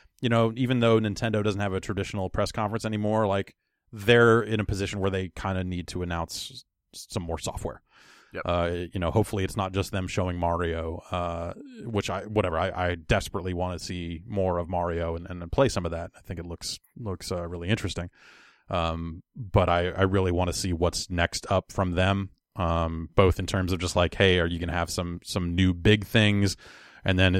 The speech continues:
Speaker 1: uh, you know, are they gonna, gonna do more deluxe style things like Mario Kart?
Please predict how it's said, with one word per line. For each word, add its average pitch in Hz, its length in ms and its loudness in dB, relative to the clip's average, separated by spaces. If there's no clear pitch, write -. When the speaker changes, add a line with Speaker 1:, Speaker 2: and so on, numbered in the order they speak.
Speaker 1:
uh, 107 60 8
you 90 120 4
know, 87 120 6
are 92 80 4
they 87 80 4
gonna, 87 160 2
gonna 85 300 2
do 90 240 0
more 90 240 2
deluxe 90 460 4
style 95 340 6
things 92 240 4
like 85 160 4
Mario 90 340 8
Kart? 92 300 8